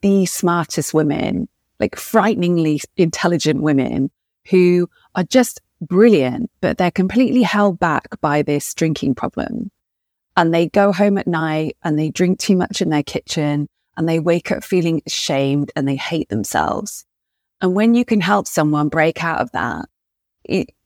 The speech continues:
is just amazing to see the transformation in them. And when I hear from, you know, women who say things to me like, "Oh, I just had my grandkids over to stay this weekend.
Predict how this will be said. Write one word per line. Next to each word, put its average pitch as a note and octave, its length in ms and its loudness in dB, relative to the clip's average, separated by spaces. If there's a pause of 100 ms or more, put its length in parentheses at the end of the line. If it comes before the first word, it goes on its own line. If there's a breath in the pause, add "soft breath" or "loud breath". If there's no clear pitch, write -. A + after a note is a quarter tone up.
(140)
is F#3 200 0
just - 280 -2
amazing E3+ 640 -2
to D3 100 -6
see D#3+ 240 0
the D3 100 0
transformation C#3+ 840 0
in B2+ 180 -2
them. - 380 -6 (520)
And E3+ 180 2
when F3+ 180 2
I F3 180 2
hear F#3 360 2
from, D#3+ 560 -2 (540)
you E3 100 0
know, D3+ 160 4
women E3+ 400 2
who D#3+ 540 0 (420)
say F#3 300 2
things E3+ 320 -2
to F3+ 100 -2
me E3 140 2
like, D#3 280 0 (120)
"Oh, G#3+ 260 2
I D#3 180 2
just - 240 -2
had F#3+ 180 -2
my F3 520 0 (180)
grandkids G#3 680 2 (100)
over D#3+ 220 -2
to - 120 -12
stay G3 280 4
this D3 240 -2
weekend. - 640 -4